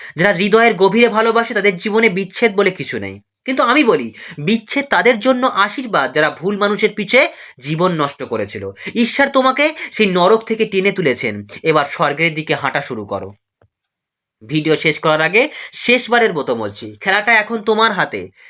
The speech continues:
সে কাঁদবে না, সে কাঁদবে নাকি তুমি হাসবে, সেটা তোমার আজকে নেওয়া সিদ্ধান্তের উপর নির্ভর করছে। নিজেকে গড়ো, নিজেকে জেতাও। এই ভিডিওটি যদি তোমার মনে আগ্নেয়গিরি সৃষ্টি করে থাকে,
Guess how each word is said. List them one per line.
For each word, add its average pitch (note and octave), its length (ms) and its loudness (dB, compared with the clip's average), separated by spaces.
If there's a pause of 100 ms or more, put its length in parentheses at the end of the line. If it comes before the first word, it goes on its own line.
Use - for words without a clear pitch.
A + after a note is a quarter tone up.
(140)
সে - 220 0
কাঁদবে C#3+ 460 -2
না, G2 260 -12 (1400)
সে E3 160 2
কাঁদবে F3 600 2 (160)
নাকি G#3+ 180 -2
তুমি C4 260 2
হাসবে, E3 420 -2
সেটা D3+ 220 -6
তোমার E3 360 0 (600)
আজকে D#3+ 400 0
নেওয়া F3+ 200 0
সিদ্ধান্তের D#3 540 -2
উপর D3 180 -2
নির্ভর A#2 400 -6
করছে। G2 420 -14 (260)
নিজেকে A3+ 380 2
গড়ো, G#3+ 380 4
নিজেকে D3+ 400 -4
জেতাও। G#2+ 540 -2 (340)
এই D3 160 2
ভিডিওটি E3 400 -2
যদি F3 180 -2
তোমার F3+ 340 0 (320)
মনে E3+ 240 2
আগ্নেয়গিরি F#3 640 0
সৃষ্টি G3+ 340 -4
করে G#3 200 4
থাকে, G#3+ 340 0